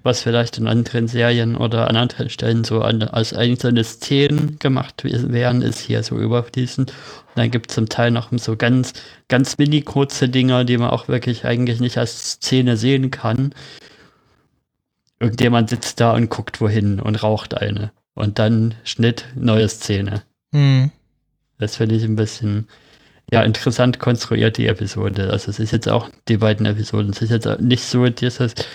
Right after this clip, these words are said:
Speaker 1: wie es vielleicht aus dem Lehrbuch ist, so fünf Minuten Szene, nächste fünf Minuten Szene, mal eine sieben Minuten, äh, mal eine drei Minuten Szene, sondern da ein bisschen auch flexibler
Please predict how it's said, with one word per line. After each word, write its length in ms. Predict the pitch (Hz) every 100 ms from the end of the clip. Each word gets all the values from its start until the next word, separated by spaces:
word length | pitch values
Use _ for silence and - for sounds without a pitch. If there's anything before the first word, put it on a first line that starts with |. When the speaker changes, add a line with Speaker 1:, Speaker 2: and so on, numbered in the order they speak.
| - - - - _ -
Speaker 1:
wie 540 | - - - 117 117
es 120 | 110
vielleicht 420 | - 110 113 113
aus 220 | - 113 -
dem 100 | 110
Lehrbuch 580 | 107 107 113 113 107 -
ist, 360 | - - -
so 320 | - 104 104 104 - _ - _ _ _ _ _ -
fünf 280 | - 113 -
Minuten 380 | 117 113 110 117
Szene, 580 | - - 113 113 110 110
nächste 340 | 123 117 -
fünf 260 | 110 113 -
Minuten 340 | 113 113 -
Szene, 420 | - - 113 110
mal 80 | 104
eine 120 | 107 107
sieben 320 | - 110 110
Minuten, 380 | 110 110 110 110 -
äh, 180 | 110 110
mal 120 | 110
eine 140 | 107
drei 200 | - 123
Minuten 400 | 123 117 113 117
Szene, 500 | - - 117 117 113
sondern 540 | 113 107 107 107 110 110 - - _ _ _ _ -
da 140 | 104
ein 140 | 107
bisschen 400 | 110 113 - 113
auch 320 | 110 113 113 -
flexibler 840 | 117 113 - 110 107 104 98 98